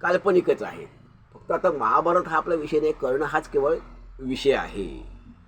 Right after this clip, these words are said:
त्यामुळे अर्जुनने कर्णाची तुलना केली, ते अन्याय केला आहे असं म्हटलं जातं, असं काही नाही आहे. ते केवळ मराठीमध्ये एक कादंबरी आली, अ, शिवाजी सावंतांची, त्या कादंबरीमध्ये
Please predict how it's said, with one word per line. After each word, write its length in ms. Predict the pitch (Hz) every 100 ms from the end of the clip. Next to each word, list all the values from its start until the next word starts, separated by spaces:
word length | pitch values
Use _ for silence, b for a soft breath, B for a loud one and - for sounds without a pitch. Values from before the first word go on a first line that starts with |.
| - - _ _ _ -
त्यामुळे 240 | 156 196
अर्जुनने 540 | - 131 139 202 240
कर्णाची 400 | 240 208 202 202
तुलना 320 | 185 185 185 185
केली, 200 | 180 160
ते 160 | 156
अन्याय 360 | 147 143 175 175
केला 180 | 160 143
आहे 140 | 139
असं 260 | 131 156 165
म्हटलं 220 | 131 131
जातं, 440 | 113 104 104 117 - - _ _ _ _
असं 160 | - 220
काही 200 | 240 233
नाही 340 | 226 247 226
आहे. 100 | 170
ते 540 | 104 - _ 180 240 254
केवळ 460 | 208 175 165 190
मराठीमध्ये 640 | 180 147 170 185 190 185 208
एक 120 | 202
कादंबरी 520 | - 135 170 190 214
आली, 560 | 214 151 135 107 120 - - - - - - - - - - 98
अ, 400 | 104 104 95 92
शिवाजी 360 | - 139 156 165
सावंतांची, 920 | 131 143 165 147 117 92 90 82 101 - - - _ - -
त्या 300 | 131 165 208
कादंबरीमध्ये 1400 | 240 - 117 110 175 214 220 233 220 185 160 143 160 190